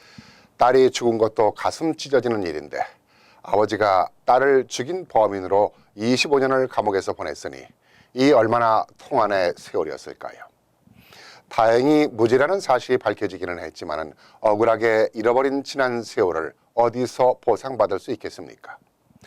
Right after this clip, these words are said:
방화로 딸을 살해했다는 과학적, 현실적 증거를 전혀 발견할 수 없었는데도 이런저런 억지로 이한탁 씨를 정신용으로 몰아넣는 데는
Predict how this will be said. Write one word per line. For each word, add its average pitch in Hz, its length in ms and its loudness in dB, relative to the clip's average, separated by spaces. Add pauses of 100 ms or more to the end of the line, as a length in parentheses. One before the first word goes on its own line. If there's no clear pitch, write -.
(440)
방화로 143 500 4
딸을 156 300 2
살해했다는 139 600 0
과학적, 131 600 0 (260)
현실적 160 840 -4
증거를 110 640 2 (220)
전혀 101 360 0
발견할 123 520 -2
수 135 380 0
없었는데도 104 680 -4 (680)
이런저런 131 460 2
억지로 127 460 2
이한탁 117 420 0
씨를 95 460 -4
정신용으로 107 720 0
몰아넣는 135 560 0
데는 143 260 0